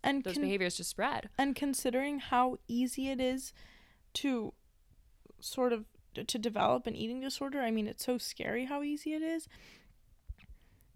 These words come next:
Speaker 1: It is the mental, no, it is, <sighs> what is it? Mental illness with the highest mortality rate? Is
Speaker 2: Yeah,
Speaker 1: that
Speaker 2: it's
Speaker 1: true?
Speaker 2: the, it's the,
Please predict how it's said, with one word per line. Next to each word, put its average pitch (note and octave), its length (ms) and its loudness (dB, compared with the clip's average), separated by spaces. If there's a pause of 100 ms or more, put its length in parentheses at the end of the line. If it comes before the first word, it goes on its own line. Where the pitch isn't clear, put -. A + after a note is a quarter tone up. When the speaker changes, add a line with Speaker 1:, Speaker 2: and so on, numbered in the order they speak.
(600)
Speaker 1:
It C4+ 120 6
is F4 320 4 (240)
the C4 180 0 (200)
mental, B3 480 4 (140)
no, C4+ 260 6
it A#3+ 80 4
is, C4+ 200 -2 (200)
<sighs> - 180 -12
what C#4+ 140 0
is D4+ 120 0
it? D#4 220 -4
Mental C4 320 2
illness A#3 360 0
with C4 120 -2
the B3 100 0
highest A#3+ 340 2
mortality A#3+ 500 0
rate? E4+ 240 -2
Is - 40 0
Speaker 2:
Yeah, C#4+ 180 10
Speaker 1:
that - 100 -2
Speaker 2:
it's A#3 180 6
Speaker 1:
true? D4 80 2
Speaker 2:
the, A#3 280 8
it's A3+ 220 0
the, A3 200 2